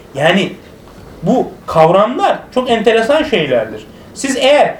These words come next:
akide ilmi yerine kelam ilmini koyarsanız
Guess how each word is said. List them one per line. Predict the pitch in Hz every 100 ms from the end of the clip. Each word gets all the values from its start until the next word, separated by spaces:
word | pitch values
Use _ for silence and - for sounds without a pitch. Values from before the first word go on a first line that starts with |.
| - - -
akide | 180 208 240 330
ilmi | 302 254 233
yerine | 214 208 196 -
kelam | 214 277 311
ilmini | 233 190 170
koyarsanız | 165 143 127 - 147 190 - -